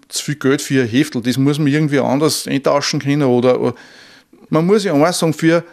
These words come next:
neunundneunzig Prozent von der Bevölkerung ist es ein Altpapier. Genauso ist es. Aber das ist halt bei allen Sammlungen. Den, den was, was wert ist, den,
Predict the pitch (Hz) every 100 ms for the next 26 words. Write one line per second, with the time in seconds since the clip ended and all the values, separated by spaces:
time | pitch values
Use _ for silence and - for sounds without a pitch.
0 | _ _ _ - 123 160 185 180 170 -
1 | - 151 151 143 170 - 165 151 147 135
2 | 151 160 160 151 143 - 113 120 147 135
3 | 120 107 95 - _ _ 123 113 113 127
4 | 123 131 - - _ _ _ _ - -
5 | _ - 113 123 127 151 151 143 127 147
6 | 151 - 117 117 113 113 123 127 131 131
7 | 139 135 139 123 120 139 160 156 - 135